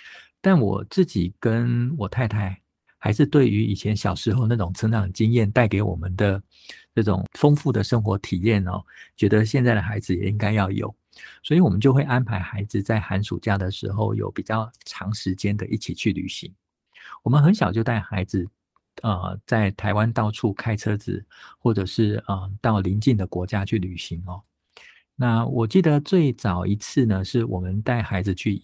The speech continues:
宜兰，那沿路呢，就是走着这个，我们没有走，呃，高速公路，也没有走滨海公路。其实我们第一次呢，就是想沿路慢慢开哦，我们走的是北宜公路哦。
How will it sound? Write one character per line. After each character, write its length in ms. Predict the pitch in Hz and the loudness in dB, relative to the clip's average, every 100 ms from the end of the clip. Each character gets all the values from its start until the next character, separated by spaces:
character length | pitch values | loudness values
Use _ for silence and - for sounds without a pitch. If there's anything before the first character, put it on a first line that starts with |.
| - | -8
宜 220 | 95 104 | -6 -4
兰， 260 | 104 85 90 - _ _ _ _ _ _ | -4 -6 -12 -20 _ _ _ _ _ _
那 140 | 147 135 | -2 0
沿 240 | 113 117 | 2 4
路 160 | 156 135 | 4 2
呢， 260 | 107 98 101 - | 2 0 -4 -8
就 60 | |
是 220 | - - - _ | -16 -14 -16 _
走 240 | - 90 | -6 -6
着 260 | 87 92 90 | -4 -4 -4
这 140 | - | -4
个， 200 | 110 98 - | -4 -4 2
我 80 | 123 | 4
们 120 | 175 | 6
没 100 | 180 | 6
有 100 | 175 | 4
走， 280 | - 87 - _ _ _ - | 2 -2 -2 _ _ _ -6
呃， 320 | 107 90 90 | -4 -4 -8
高 140 | - 110 | -2 2
速 120 | 120 | 2
公 220 | 110 98 | 2 0
路， 220 | 101 95 - | 0 -2 -2
也 160 | 151 107 | 2 2
没 100 | 107 | 2
有 140 | 123 | 0
走 240 | 127 104 92 | 0 -2 -2
滨 180 | - 107 | -2 -2
海 140 | 110 | -2
公 220 | - 92 | 0 0
路。 160 | 98 98 | 0 -4
其 120 | - 123 | -4 0
实 60 | |
我 80 | 131 | 2
们 100 | 110 | 2
第 160 | 135 120 | 2 2
一 40 | |
次 220 | - 131 | 0 0
呢， 200 | 104 92 - - - - | 0 0 -6 -18 -20 -2
就 140 | 135 | 2
是 100 | 123 | 2
想 320 | 120 98 90 107 | 2 0 -2 -2
沿 220 | 110 98 | 0 2
路 120 | 135 | 2
慢 200 | 123 127 | 4 2
慢 200 | 123 117 110 | 2 2 -2
开 240 | - 104 | -2 -2
哦， 220 | 98 95 135 | -2 -4 -4
我 80 | 98 | -4
们 220 | 92 104 | -2 -4
走 320 | - 90 95 | -4 -6 -6
的 140 | 101 92 | -6 -4
是 160 | - | 0
北 180 | 101 95 87 | 0 0 -4
宜 180 | 92 | -6
公 240 | 98 104 104 | -4 -6 -4
路 200 | 113 92 | -6 -6
哦。 100 | 92 | -10